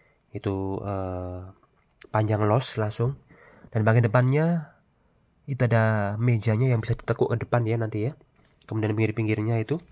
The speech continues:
ada kita kasih kayak apa ya, pendamping biar nanti kompornya, eh, nggak kena angin ya. Kompor panggangan atau kompor buat,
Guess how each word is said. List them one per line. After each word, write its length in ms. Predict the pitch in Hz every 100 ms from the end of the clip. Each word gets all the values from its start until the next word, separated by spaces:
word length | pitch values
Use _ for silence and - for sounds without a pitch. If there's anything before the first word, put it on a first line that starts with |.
| - _ - - - -
ada 480 | 113 107 110 107 104
kita 240 | 117 107
kasih 240 | - 110 123
kayak 480 | 107 104 101 95
apa 200 | - 120 101
ya, 140 | 92 - -
pendamping 880 | 113 104 98 101 110 113 107 107 113 - - - - 104
biar 320 | 101 101 101
nanti 640 | 104 101 - 113 113 120
kompornya, 640 | - 107 104 135 131 127 131 - - - - -
eh, 160 | 104 101
nggak 240 | 101 90
kena 160 | 107 110
angin 320 | 110 127 110
ya. 160 | 95 -
Kompor 640 | 101 101 104 101 104 110 _ -
panggangan 560 | 107 101 98 98 107
atau 240 | 107 110 -
kompor 400 | 107 101 107 107
buat, 400 | 98 98 -